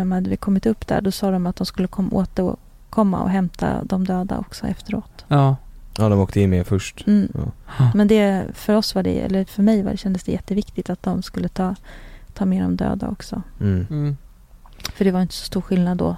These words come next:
Speaker 1: Just då tänkte man mellan den som levde och den som
Speaker 3: Nej.
Speaker 1: dog.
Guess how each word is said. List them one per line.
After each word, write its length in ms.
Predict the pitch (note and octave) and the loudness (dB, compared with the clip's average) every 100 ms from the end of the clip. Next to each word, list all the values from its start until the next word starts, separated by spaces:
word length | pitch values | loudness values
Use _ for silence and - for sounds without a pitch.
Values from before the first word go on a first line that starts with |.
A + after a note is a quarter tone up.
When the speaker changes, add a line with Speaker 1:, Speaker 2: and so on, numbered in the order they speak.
| - - - | -8 -20 -8
Speaker 1:
Just 260 | - F3+ - | -2 0 2
då 180 | G#3 F3 | 2 2
tänkte 380 | - F3+ E3 | 2 2 2
man 180 | E3 E3+ | 0 0
mellan 280 | E3+ E3+ E3+ | 0 0 0
den 140 | E3 | 0
som 200 | E3+ E3+ E3 | 0 0 2
levde 340 | E3+ E3 - | 2 0 0
och 60 | - | 0
den 120 | F3 | 2
som 120 | - | 2
Speaker 3:
Nej. 80 | F3+ | 2
Speaker 1:
dog. 180 | G3 | 0